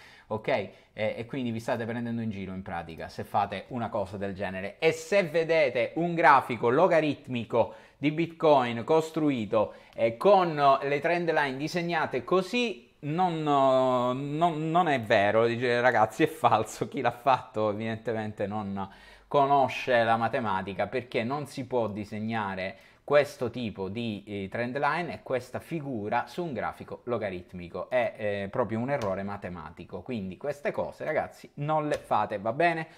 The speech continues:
Mi raccomando, eh, facciamo attenzione su questo discorso. Allora, cancello anche questa e cancello la mia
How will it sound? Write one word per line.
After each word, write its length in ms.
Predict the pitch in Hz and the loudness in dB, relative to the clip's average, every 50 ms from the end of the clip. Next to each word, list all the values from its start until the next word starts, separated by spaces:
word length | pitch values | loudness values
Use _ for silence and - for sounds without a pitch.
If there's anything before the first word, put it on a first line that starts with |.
| - - - - _ | -20 -20 -20 -16 _
Mi 120 | 139 143 | -4 -2
raccomando, 720 | 143 139 135 - - 131 123 113 107 101 104 107 107 104 - - - - - | -2 -2 0 0 0 2 2 2 2 0 0 -2 -2 -4 -4 -10 -20 -12 -2
eh, 160 | - 107 113 - | 0 0 2 4
facciamo 560 | - 143 135 - - 175 160 156 151 139 - - | 4 4 4 4 4 4 4 4 4 0 2 4
attenzione 880 | 135 151 143 - - 147 131 127 - - - 113 107 98 95 98 - - | 4 4 4 4 0 -2 -2 -2 -4 -2 0 2 2 2 0 -2 -6 -8
su 180 | - - 127 117 | -8 -6 -4 -2
questo 260 | - 120 113 - 110 | 0 -2 -2 -2 -4
discorso. 400 | 98 - - 101 92 90 - 151 | -6 -4 -4 -4 -4 0 2 4
Allora, 240 | 180 185 151 123 - | 6 8 6 6 6
cancello 560 | 165 170 175 170 - - 226 214 190 170 160 | 6 4 4 4 2 4 4 6 6 6 6
anche 340 | 165 175 185 190 226 214 214 | 6 4 4 2 0 0 2
questa 500 | 247 262 277 - 254 - - - - - | 4 4 4 4 2 0 -2 -6 -6 -4
e 120 | 127 123 | -6 -4
cancello 580 | - 143 139 139 - - 202 190 170 156 147 139 | -2 -2 -2 0 2 2 4 4 4 6 6 6
la 120 | 139 147 | 6 6
mia 320 | 170 185 180 160 - - | 4 6 4 4 4 2